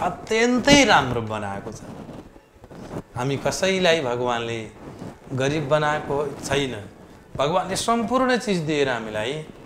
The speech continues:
कृपा गरिरहेको छ। हामीले यो कृपालाई बुझ्न सकेका छैनौँ। त्यो बुझ्न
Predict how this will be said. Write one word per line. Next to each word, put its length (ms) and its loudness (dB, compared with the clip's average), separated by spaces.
कृपा 320 2
गरिरहेको 500 -6
छ। 120 -14
हामीले 360 -8
यो 120 -8
कृपालाई 420 -2
बुझ्न 440 -6
सकेका 440 -8
छैनौँ। 1000 -12
त्यो 80 -2
बुझ्न 340 4